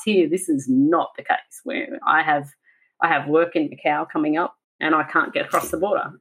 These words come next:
Like, and we're an hour ferry away and we're both a special administrative region of China, but we are different visas, different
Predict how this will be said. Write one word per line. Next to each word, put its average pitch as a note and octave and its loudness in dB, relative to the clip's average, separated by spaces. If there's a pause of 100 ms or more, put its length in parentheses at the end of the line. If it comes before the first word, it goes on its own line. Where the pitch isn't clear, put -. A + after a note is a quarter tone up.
Like, D#3 -2
and E3+ 4
we're D#3+ 0
an E3 -2
hour E3 2
ferry F3 2
away C#3+ 0
and C#3 -2
we're C#3 -2
both C#3 -2 (220)
a C#3 -2
special F3 0
administrative D#3 0
region E3+ 0
of C#3 -6
China, E3+ 2
but - -2
we D#3 4
are D3 2 (360)
different F#3 0
visas, D#3 0
different D#3+ -2